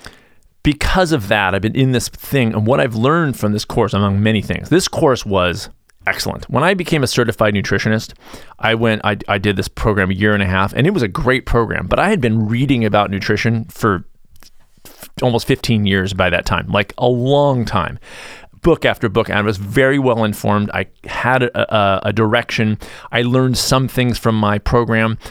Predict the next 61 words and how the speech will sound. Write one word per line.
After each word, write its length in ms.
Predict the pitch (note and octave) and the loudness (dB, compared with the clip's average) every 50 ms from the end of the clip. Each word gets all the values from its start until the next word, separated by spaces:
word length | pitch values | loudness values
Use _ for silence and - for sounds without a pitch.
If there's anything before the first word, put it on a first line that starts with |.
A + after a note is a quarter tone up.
| - - - - | -18 -16 -8 -2
but 100 | - A#2+ | 0 2
it 40 | B2 | 2
was 220 | B2+ B2+ A#2+ G#2+ | 2 2 0 2
not, 300 | A#2 B2 A#2+ B2 B2 - | 2 2 2 2 0 0
like, 260 | - A2+ G#2 G2 G2 - | 0 0 0 0 0 0
a 80 | G2 | -2
mind 460 | F#2+ G2 G2+ G#2 G#2 G2+ G2+ G#2 G2+ | 0 0 2 2 2 2 2 0 0
blower 280 | F#2+ G2+ F#2+ F#2 F#2+ F#2+ | 2 2 2 2 2 0
'cause 180 | - - A2 G2+ | 0 -2 -2 0
I 180 | G2+ F#2 F#2+ F2+ | 0 0 0 -2
had 220 | F2 - G2+ F#2+ | -2 -4 -4 -4
already 380 | - - A2+ G#2+ G#2 G2+ G2 F#2+ | 0 0 2 2 2 2 0 -2
been, 360 | - - G2 F2+ F2+ F2+ F2 - - _ _ - - | 0 0 0 0 0 -2 -4 -6 -12 _ _ -8 -2
you 80 | - A2 | 0 0
know, 140 | F#2 D#2+ - _ _ - | 0 -2 -4 _ _ -2
informed 520 | - A2 F#2+ - - B2 A#2 G#2+ G#2 G2 | -2 -2 -2 0 0 2 2 2 2 2
on 100 | F#2 F2 | 0 0
that 160 | F2+ F#2 - | 0 -2 0
level. 260 | - E3+ F3 D3 C3+ B2 | 0 0 0 2 0 0
I 80 | A2+ | 0
just 180 | G#2+ G#2+ - - | 0 -2 -2 -2
needed 220 | A2 G2 G2 G2 | -2 -2 -2 -4
to 80 | G2+ F#2+ | -6 -4
get, 240 | F2+ G2 F#2 - - - - | -2 -2 -4 -4 -8 -10 -6
you 140 | - G2+ | -4 -2
know, 140 | F2+ D#2+ - - _ - - - - - | -2 -2 -6 -8 _ -20 -20 -12 -4 -2
make 220 | G#2+ G#2 F#2+ - | 0 0 0 0
it 60 | G2 | 0
legal. 320 | A2+ B2+ B2+ G#2+ - - _ _ _ - - - - - - - - - - - - - - - | 0 2 2 0 -2 -6 _ _ _ -20 -20 -18 -18 -18 -18 -18 -18 -20 -20 -20 -20 -10 -2 0
Um, 440 | A2+ A2+ A2 G#2+ G#2+ G#2+ G#2+ - - _ _ _ _ _ _ _ - | 2 4 4 2 0 -2 -4 -6 -8 _ _ _ _ _ _ _ -2
but 180 | - A#2 G#2 F2+ | 0 0 0 2
this 200 | A2 D#3 D#3+ - | 2 2 2 2
is 100 | B2+ A#2 | 0 0
a 40 | A2+ | 2
different 260 | A2+ A2 - G2+ E2+ | 0 0 0 0 0
ballgame. 360 | F2+ E2+ F#2 E2+ D#2+ - - | 2 0 0 0 -2 -2 0
I 60 | - | 0
have 140 | F#2+ G2+ F2+ | 2 2 2
not 240 | G#2 A2 A2 B2 A2+ | 2 2 2 0 0
been 120 | A#2+ A2+ | 0 0
re-, 140 | A2+ A2 A#2 - | 2 0 -2 -4
reading 460 | A#2 A2+ A2 A2 A2 G#2+ A2 G#2+ A2 | -6 -4 0 0 0 2 2 2 2
about 280 | G#2 F#2+ G2+ G2+ G#2 | 2 2 2 0 2
running. 280 | G#2+ G#2+ G2+ G2 G2+ G2 | 2 2 2 2 0 0
I 140 | F#2+ F#2+ G2 | 0 0 0
know 240 | G#2 G#2 G#2 G2 F#2+ | 0 2 0 0 0
cursorily 640 | - - - C3+ C3 - - B2 A#2+ A#2 A2+ A#2 G#2+ | -2 0 0 0 0 0 -2 0 2 2 2 2 0
sort 200 | - - A#2+ A#2 | 0 0 0 0
of 80 | G2 | 0
things, 380 | - - - A#2 A2 A2+ A2+ G2+ | -2 -2 0 0 2 2 2 2
and 80 | G#2+ G#2 | 2 2
I 40 | |
know 180 | G#2+ G#2+ G#2+ G#2+ | 2 2 0 2
energy 300 | G#2+ G#2 G#2+ G2+ G2 G#2 | 2 2 2 0 0 -2
systems 420 | G2 - A2+ - - A2+ G#2+ G2+ | -2 -2 -2 -2 0 -2 0 0
in 60 | G#2+ G2+ | 2 0
the 60 | G2+ | 2
body 280 | F#2+ F#2 G2 G2+ G2+ G#2 | 2 2 2 2 0 0
because 300 | G#2+ G#2+ G2 - A2 F#2+ | -2 -4 -2 -2 -2 -2
of 80 | G2+ | 0
nutrition 580 | F#2+ F#2+ F#2 - D#3+ E3 - - B2+ A#2 A2+ | -2 -2 0 0 0 0 0 0 0 -2 -2